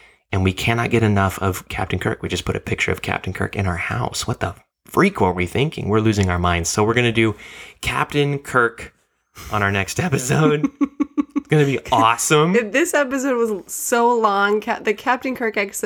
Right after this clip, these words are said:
Speaker 2: episode should be, like, a two-parter.
Speaker 1: I know. I feel like Captain Kirk is gonna be six
Speaker 2: It's gonna
Speaker 1: hours
Speaker 2: be
Speaker 1: each,
Speaker 2: <laughs> so
Speaker 1: two parts. You'll be like, in the, and it'll say on
Speaker 2: I
Speaker 1: the
Speaker 2: have
Speaker 1: little
Speaker 2: a lot to say about Captain
Speaker 1: download
Speaker 2: Kirk.
Speaker 1: of, and it, no, in, like, but, you know, we'll,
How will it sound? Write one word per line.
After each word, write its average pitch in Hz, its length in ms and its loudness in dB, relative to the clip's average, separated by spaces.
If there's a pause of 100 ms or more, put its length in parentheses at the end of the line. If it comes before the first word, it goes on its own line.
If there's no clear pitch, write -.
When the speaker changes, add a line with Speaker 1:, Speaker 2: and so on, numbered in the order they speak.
(120)
Speaker 2:
episode 190 520 -2
should 190 240 -2
be, 196 140 2
like, 170 180 -2
a 160 60 -2
two-parter. 214 880 -2
Speaker 1:
I 123 80 2
know. 123 100 4
I 113 60 4
feel 143 140 0
like 135 140 2
Captain 117 280 0
Kirk 104 220 -2
is 98 100 -6
gonna 104 160 -2
be 98 160 -8
six - 520 -4
Speaker 2:
It's - 40 -10
gonna 98 200 0 (200)
Speaker 1:
hours 262 240 0
Speaker 2:
be 381 140 4
Speaker 1:
each, - 260 -2
Speaker 2:
<laughs> - 220 2
so 311 80 -2
Speaker 1:
two 180 240 0
parts. 139 680 2 (440)
You'll 139 80 -6
be 139 60 6
like, 127 160 0
in 135 100 -2
the, 127 80 0
and 123 220 -2
it'll 131 160 -2
say 139 200 -2
on 196 80 4
Speaker 2:
I 226 60 0
Speaker 1:
the 247 60 -2
Speaker 2:
have 240 100 0
Speaker 1:
little - 240 0
Speaker 2:
a - 20 -2
lot 170 420 0
to 165 120 -12
say 151 240 -10
about 139 140 -6
Captain 123 360 2
Speaker 1:
download 117 400 2
Speaker 2:
Kirk. 120 160 -2
Speaker 1:
of, 107 640 -2
and 135 120 0
it, - 80 -2
no, 147 180 2
in, 123 160 -2
like, 120 180 0
but, 123 180 -8
you 78 160 -14
know, 131 120 -8
we'll, 208 240 0